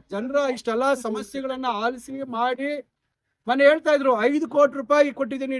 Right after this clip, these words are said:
ಡಿಗ್ರಿ ಕಾಲೇಜ್ಗೆ ಅಂತ. ಒಬ್ಬ ಮುಖ್ಯಮಂತ್ರಿ ಆದಂತವ್ರು ಆ ಕ್ಷೇತ್ರದಲ್ಲಿ ಐದು ಕೋಟಿ ರೂಪಾಯಿ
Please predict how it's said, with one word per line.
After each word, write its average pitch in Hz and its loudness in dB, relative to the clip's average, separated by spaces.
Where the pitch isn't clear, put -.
ಡಿಗ್ರಿ 233 -6
ಕಾಲೇಜ್ಗೆ 220 -2
ಅಂತ. 165 -14
ಒಬ್ಬ 233 -8
ಮುಖ್ಯಮಂತ್ರಿ 262 -6
ಆದಂತವ್ರು 220 -6
ಆ - -10
ಕ್ಷೇತ್ರದಲ್ಲಿ 175 -6
ಐದು 285 -2
ಕೋಟಿ 247 0
ರೂಪಾಯಿ 269 0